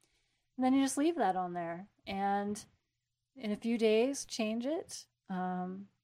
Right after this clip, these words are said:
if you do it right, the, the little chicken boots will stay on for, you know, a, a, a couple days. I did mine with electrical tape 'cause that's all I could find 'cause we're kinda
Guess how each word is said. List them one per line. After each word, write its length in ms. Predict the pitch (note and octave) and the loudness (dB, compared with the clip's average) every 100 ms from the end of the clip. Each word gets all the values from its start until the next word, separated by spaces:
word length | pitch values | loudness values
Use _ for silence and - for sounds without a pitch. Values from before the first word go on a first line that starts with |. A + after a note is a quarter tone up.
| _ _ | _ _
if 80 | G3+ | -8
you 40 | G#3 | 2
do 120 | A3+ | 4
it 60 | A3 | 4
right, 360 | G3+ A#3 - - | 2 0 -4 -4
the, 320 | F#3 F#3+ - | -4 -4 -8
the 100 | - | -6
little 320 | F#3 F#3 F#3 - | -4 -2 -4 -6
chicken 340 | - G3+ G3+ | -10 -6 -6
boots 720 | G3 F3+ G#3 A#3 _ - - - | -6 -4 -4 -4 _ -12 -10 -4
will 240 | F#3 F3+ | -2 -4
stay 400 | - - G#3 G3 | -8 -6 -2 0
on 320 | G3+ G3 A#3 G4 A4 _ | 0 -2 -6 -8 -10 _
for, 420 | - G3+ G3 G3 G#3+ _ _ _ _ - | 2 2 2 -2 -4 _ _ _ _ 2
you 80 | A#4 | 4
know, 120 | D#4 | 4
a, 120 | - G#3+ - _ - | 0 -4 -10 _ 2
a, 120 | A3 G#3 | 6 6
a 60 | A#3 | 6
couple 320 | - B3+ A#3+ | 2 4 6
days. 400 | G#3 G3 G3+ B3+ | 6 6 4 4
I 200 | A#3+ A3 | 4 4
did 240 | A3+ B3+ G#3+ | 6 2 2
mine 360 | G#3 G#3+ G#3+ | 2 2 2
with 200 | G3 G3 - - - | 2 0 -4 -10 0
electrical 500 | F#3+ F#3+ - - F#3 | 0 0 -2 -4 -4
tape 300 | - F#3 - | -2 -4 -4
'cause 80 | - | -6
that's 180 | F3+ F3 | -4 -2
all 120 | F3 | -2
I 100 | F3 | -2
could 320 | F3 G3 E3+ - - _ _ | -4 -6 -6 -12 -20 _ _
find 500 | - - E3+ E3+ G3 | -12 -6 -2 2 0
'cause 160 | - F3 | 0 0
we're 240 | F3+ F3+ - _ _ _ - | 2 2 -4 _ _ _ -2
kinda 260 | G3 F3+ | 0 0